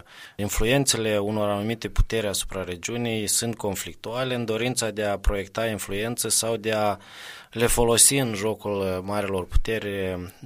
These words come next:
Ne uităm la câteva cazuri de acest gen, cum, eh, ar fi, spre exemplu, detașarea Pakistanului și Indiei, cum ar fi, eh,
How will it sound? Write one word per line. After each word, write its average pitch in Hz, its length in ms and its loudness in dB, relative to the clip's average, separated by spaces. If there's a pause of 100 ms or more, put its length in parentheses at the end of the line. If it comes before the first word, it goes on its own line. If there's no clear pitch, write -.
(120)
Ne 143 280 -2
uităm 151 340 4
la 151 80 8
câteva 131 600 8 (100)
cazuri 113 440 8
de 92 80 -4
acest 101 400 -2
gen, 87 420 -6
cum, 113 280 -8
eh, 101 420 -4
ar 104 160 -4
fi, 135 200 -2
spre 127 260 -2
exemplu, 117 520 -2
detașarea 110 640 2
Pakistanului 107 720 0
și 95 240 2
Indiei, 85 280 -6
cum 92 220 -14
ar 90 120 -10
fi, 104 340 -4
eh, 98 80 -4